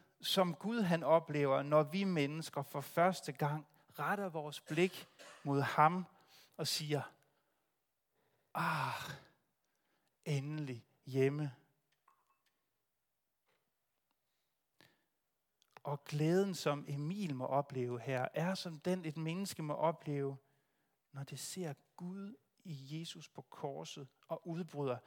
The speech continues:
"Jeg vidste det. Jeg vidste, der var noget større. Jeg havde på fornemmelsen, at der bag de tusind tåger og fem hundrede gåder, bag sløret,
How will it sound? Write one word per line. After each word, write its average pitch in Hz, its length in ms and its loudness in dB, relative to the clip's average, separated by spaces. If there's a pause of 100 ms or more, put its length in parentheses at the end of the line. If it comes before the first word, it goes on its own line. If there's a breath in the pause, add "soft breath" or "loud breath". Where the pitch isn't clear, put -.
(340 loud breath)
"Jeg 139 200 0 (220)
vidste - 360 -2
det. 135 260 -8 (1600)
Jeg 185 340 -2
vidste, 208 360 2
der 160 140 4
var 165 440 6 (180)
noget 156 240 2
større. 151 600 2 (1300 soft breath)
Jeg 208 200 6
havde 202 440 6 (200 loud breath)
på 180 140 0
fornemmelsen, 165 840 0 (260 loud breath)
at 170 180 0
der 170 100 6
bag 185 340 6
de 165 80 -8
tusind 180 540 -4
tåger 185 500 4 (240 loud breath)
og 170 440 6
fem 220 220 6
hundrede 190 340 2
gåder, 190 500 6 (1300 soft breath)
bag 202 300 4
sløret, 160 640 4